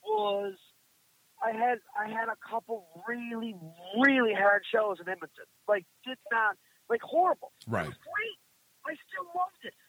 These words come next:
Speaker 1: because it was such a good learning experience. Right?
Speaker 2: Oh, I bet.
Speaker 1: They,
Speaker 2: Yeah.
Speaker 1: they, they, they, they were so, they were such eye openers.
Speaker 2: Right.
Speaker 1: And, like, it was, like, I love that.
Speaker 2: Yeah.
Speaker 1: Like, I, I, I took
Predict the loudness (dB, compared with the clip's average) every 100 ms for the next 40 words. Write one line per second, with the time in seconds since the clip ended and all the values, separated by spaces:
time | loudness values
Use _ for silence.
0 | _ -4 -2 -2 _ _ -14 -12 -10 -2
1 | -2 -2 -12 -10 -6 -4 -6 -8 -10 -2
2 | 0 0 -4 -12 -20 _ _ _ _ _
3 | _ 2 2 2 -2 -4 -4 -6 -6 -6
4 | -6 -6 -10 _ _ _ -14 -12 -8 -8
5 | -4 -4 -4 -6 -10 -2 2 4 2 -6
6 | _ _ -6 -2 2 2 2 -2 0 0
7 | -2 -8 -20 -20 _ -2 0 0 -4 -10
8 | -6 -6 -6 -8 -10 _ _ _ _ -4
9 | -4 -4 -10 -10 -12 _ -10 -4 -4 0
10 | 2 2 -2 -6 -6 -12 _ _ -4 0
11 | 0 0 -4 -2 -4 -4 -8 -8